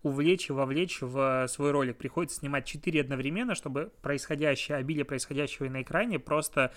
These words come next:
заставляло тебя сосредоточиться. То есть я смотрю и не могу оторваться на секунду, потому что я должен постоянно водить глазами и видеть,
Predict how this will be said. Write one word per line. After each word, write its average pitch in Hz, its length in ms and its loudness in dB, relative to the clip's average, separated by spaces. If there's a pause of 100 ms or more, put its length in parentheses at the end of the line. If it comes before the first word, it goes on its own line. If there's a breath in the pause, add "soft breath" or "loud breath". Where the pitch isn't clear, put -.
(220 loud breath)
заставляло 151 440 2
тебя 147 240 2
сосредоточиться. 139 760 0
То 135 100 -4
есть 127 120 -4
я 147 80 2
смотрю 175 400 -2
и 160 180 -2
не 143 140 -2
могу 156 200 2
оторваться 139 400 2
на 139 80 -4
секунду, 233 320 -4
потому 147 140 -4
что - 100 -4
я 139 40 -6
должен 151 240 0
постоянно 165 340 -2
водить 131 260 -2
глазами 156 360 2
и 131 60 -4
видеть, 147 300 -6